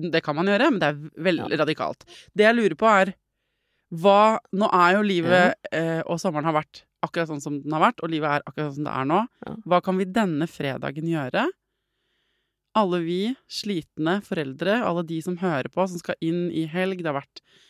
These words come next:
Speaker 1: sannsynligvis en hektisk uke,
Speaker 2: Mm.
Speaker 1: tilbake på jobb, unge på skolen, tilbake til rutinen.
Speaker 2: Mm.
Speaker 1: Bare den øvelsen å gå fra feriemodus, enn slitsom, inn i hverdagsrutinen, er også en overgang.
Speaker 2: Mm.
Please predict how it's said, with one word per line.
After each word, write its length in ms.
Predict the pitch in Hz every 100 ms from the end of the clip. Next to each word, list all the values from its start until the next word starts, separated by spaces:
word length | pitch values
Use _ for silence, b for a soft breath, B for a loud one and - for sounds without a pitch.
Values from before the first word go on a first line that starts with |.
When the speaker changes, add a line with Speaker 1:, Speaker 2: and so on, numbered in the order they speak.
| b _
Speaker 1:
sannsynligvis 560 | - 160 165 147 151 165
en 80 | 165
hektisk 400 | 147 - 151 -
uke, 320 | 143 - 185 208
Speaker 2:
Mm. 60 |
Speaker 1:
tilbake 320 | 151 156 139 -
på 80 | 165
jobb, 240 | 170 180 -
unge 240 | 170 156
på 140 | - 151
skolen, 400 | - 156 160 185
tilbake 360 | 160 143 -
til 120 | - 147
rutinen. 480 | - 190 160 180 233 _ _ 285
Speaker 2:
Mm. 100 | 160
Speaker 1:
Bare 380 | 208 180 135 165
den 140 | 175
øvelsen 480 | 156 156 120 120 160
å 20 |
gå 120 | 143 143
fra 100 | 156
feriemodus, 720 | - 131 127 127 139 185 - _
enn 360 | 147 147 165 175 _ _ -
slitsom, 480 | 190 175 - 185 226 _ _ _ _ _ _
inn 240 | 202 196 208
i 100 | 190
hverdagsrutinen, 880 | 185 156 - - 139 170 160 220 330 _ _ -
er 140 | 170 175
også 260 | 147 - 151
en 100 | 135
overgang. 400 | 139 143 196 330 -
Speaker 2:
Mm. 220 | 143